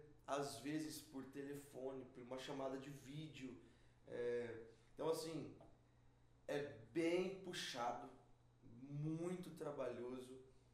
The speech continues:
mas é incrível como a gente, é, tem prazer em servir, né, cara, ao Senhor. E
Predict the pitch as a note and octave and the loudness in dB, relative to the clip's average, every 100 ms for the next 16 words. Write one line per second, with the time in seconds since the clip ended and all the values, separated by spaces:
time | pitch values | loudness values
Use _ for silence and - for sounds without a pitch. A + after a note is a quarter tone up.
0 | - - - - B2+ C3+ D3 D3 - D#3 | -20 -20 -12 -4 -2 0 -2 -4 -6 -4
1 | D3+ - D3 C#3+ D3 D3 - D#3 - - | -4 -4 -4 -4 -4 -6 -8 -8 -10 -14
2 | - - - - C#3+ C#3+ C#3 C3+ A#2 C3 | -18 -16 -10 -4 -4 -2 0 0 0 -2
3 | C3 C3 C3+ C3 A2 A#2+ B2 A#2+ A#2+ A2+ | 0 -2 -2 -2 -2 -6 -6 -6 -6 -6
4 | G#2+ A#2+ A2 A2 A#2 - - - - - | -8 -8 -8 -10 -10 -12 -16 -20 -20 -20
5 | - - - A2 A2 G#2+ G#2 | -20 -20 -12 -10 -6 -6 -6